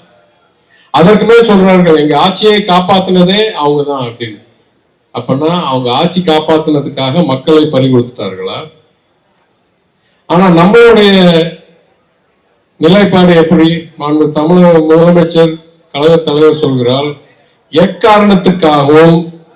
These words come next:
தமிழ்நாட்டை தலை குனிய விட மாட்டேன்" என்று ஒவ்வொரு குடிமகனும், ஒவ்வொரு உறுப்பினரும், ஒவ்வொரு இடத்திலும்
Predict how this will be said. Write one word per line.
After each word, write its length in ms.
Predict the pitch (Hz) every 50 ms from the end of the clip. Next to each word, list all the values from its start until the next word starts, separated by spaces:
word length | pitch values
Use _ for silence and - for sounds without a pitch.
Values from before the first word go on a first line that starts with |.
| _ _ _ _ _ _ _ _ -
தமிழ்நாட்டை 920 | 135 151 165 185 190 185 175 165 160 156 - 151 147 160 170 170 165 -
தலை 420 | - 139 147 160 165 165 160 160
குனிய 280 | 143 143 135 139 147 160
விட 340 | 156 131 135 139 143 143
மாட்டேன்" 600 | 143 139 143 135 131 139 - 156 160 175 185 165
என்று 360 | 143 143 143 151 151 156 151 139
ஒவ்வொரு 460 | 131 139 156 170 175 208 214 196 185
குடிமகனும், 800 | 175 - 160 160 160 156 147 147 135 131 127 131 147 160 160 160
ஒவ்வொரு 560 | 151 143 151 160 170 190 202 196 180 165 151
உறுப்பினரும், 760 | 147 151 151 151 - 147 135 131 123 123 135 151 165 160 147
ஒவ்வொரு 520 | 143 147 160 170 180 202 202 190 175 160 156
இடத்திலும் 640 | 156 156 160 - 139 127 131 143 160 170 175 -